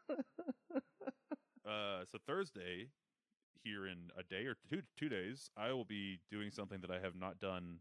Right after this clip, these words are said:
Speaker 2: since I was a child, which is watching three movies in one day.
Speaker 1: Three movies in one day? What, are you watching the first, or the original Star Wars trilogy, or what?
Speaker 2: No, I'm watching the Guardians of the Galaxy movies. Have you seen any of
Speaker 1: Oh,
Speaker 2: these?
Speaker 1: I have not seen one.
Speaker 2: So they're great. It's the, they're,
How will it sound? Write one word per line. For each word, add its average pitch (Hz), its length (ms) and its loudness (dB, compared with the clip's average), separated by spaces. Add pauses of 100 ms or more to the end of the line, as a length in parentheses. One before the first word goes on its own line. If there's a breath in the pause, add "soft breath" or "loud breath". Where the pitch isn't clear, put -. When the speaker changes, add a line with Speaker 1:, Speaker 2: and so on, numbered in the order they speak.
Speaker 2:
since 104 140 -6
I 104 40 4
was 90 100 -2
a 95 40 -14
child, 92 500 2 (580)
which - 100 -10
is - 80 -10
watching 104 320 0 (160)
three 123 300 -2
movies 120 440 4
in 87 200 -4
one 117 240 0
day. 98 380 2 (640)
Speaker 1:
Three 107 300 4
movies 147 380 4
in 110 80 4
one 139 180 6
day? 117 160 4
What, 117 120 6
are - 20 8
you 107 80 8
watching 110 240 4
the 107 80 0
first, - 440 -4
or 107 120 4
the 98 120 0
original 104 300 0
Star 104 320 4
Wars 104 260 8
trilogy, 131 360 0
or 156 100 4
what? 92 180 4 (240)
Speaker 2:
No, 113 380 4
I'm 113 160 6
watching 113 420 2
the 98 100 0
Guardians 131 460 2
of 123 60 -8
the 113 60 -8
Galaxy 110 480 0
movies. 85 560 -4
Have 90 80 -8
you 101 80 -4
seen 107 160 -6
any 117 180 -2
of 143 80 0
Speaker 1:
Oh, 131 60 0
Speaker 2:
these? 127 220 -4 (100)
Speaker 1:
I 107 60 -6 (120)
have 95 140 -10
not 92 180 -10
seen 95 240 -4
one. 85 140 -6 (600)
Speaker 2:
So 107 320 4
they're 110 140 2
great. 104 320 -2
It's 104 140 -2
the, 113 100 -2
they're, 113 160 2